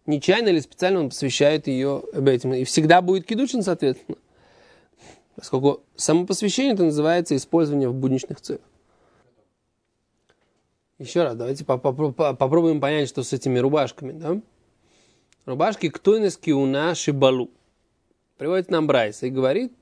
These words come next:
на-, говорят нам так, что рубашки, даже, так мы её понимаем, даже если ры-, рубашка изношенная, муалим баэм, есть в них мейла.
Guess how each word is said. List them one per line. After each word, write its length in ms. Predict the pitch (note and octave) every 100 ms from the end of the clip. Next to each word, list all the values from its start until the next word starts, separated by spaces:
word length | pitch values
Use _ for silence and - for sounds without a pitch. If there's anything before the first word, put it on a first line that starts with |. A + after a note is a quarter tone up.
| _
на-, 260 | D3+ D3 C#3+
говорят 260 | C#3 F3+
нам 160 | G3 D#3+
так, 180 | C#3 C#3
что 160 | -
рубашки, 420 | B2+ C#3 A3 G#3+ D3
даже, 760 | B2+ B2+ F3 G#3 B3+ A3 C3
так 180 | - D3+
мы 100 | E3
её 60 | D#3
понимаем, 400 | D3+ D#3 C#3 G#2 _ _ _ _ -
даже 760 | C3+ C3 F3 G3+ A#3 G#3+ D3
если 240 | C#3 -
ры-, 400 | C3 C#3 D3+ D#3
рубашка 640 | C3+ C#3 D#3 D3 - B2 -
изношенная, 840 | - C#3+ C#3 B2+ A2+ - D#3+ A3+ B3+ _ _ _ _ _ _
муалим 800 | C3 C#3+ D3 C#3+ D3 G#3 B3 A3+
баэм, 320 | F3 A#2+ -
есть 340 | - B2+ F3 F#3
в 60 |
них 140 | F3 C3+
мейла. 360 | C#3+ C3+ B2+